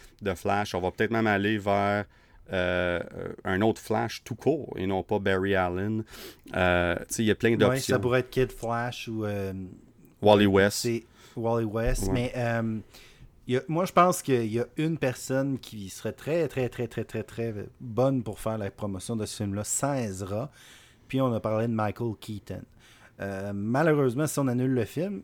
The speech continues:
Speaker 2: ça voudrait dire qu'on ne verra jamais le retour de Michael Keaton comme Batman, ou peut-être, là. En tout cas, pas de ce qu'on sait dans les, les, dans ce qui existe exact-, a-, actuellement avec Batgirl qui est annulé.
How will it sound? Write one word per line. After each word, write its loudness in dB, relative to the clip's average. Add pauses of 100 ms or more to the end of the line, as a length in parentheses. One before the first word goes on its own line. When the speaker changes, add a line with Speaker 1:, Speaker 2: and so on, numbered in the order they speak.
Speaker 2:
ça -6
voudrait -6
dire -4
qu'on -6
ne -4
verra -6
jamais -2
le 0
retour -6 (260)
de -8
Michael -6
Keaton -8
comme -6
Batman, -8
ou -8 (640)
peut-être, -10
là. -4
En -6
tout -2
cas, -2 (560)
pas 0
de 0
ce -6
qu'on -2
sait -4
dans -2
les, -6
les, -12 (320)
dans -10
ce -18
qui -8
existe -8
exact-, -8 (280)
a-, -8
actuellement -4
avec -4
Batgirl -2
qui -8
est -10
annulé. -4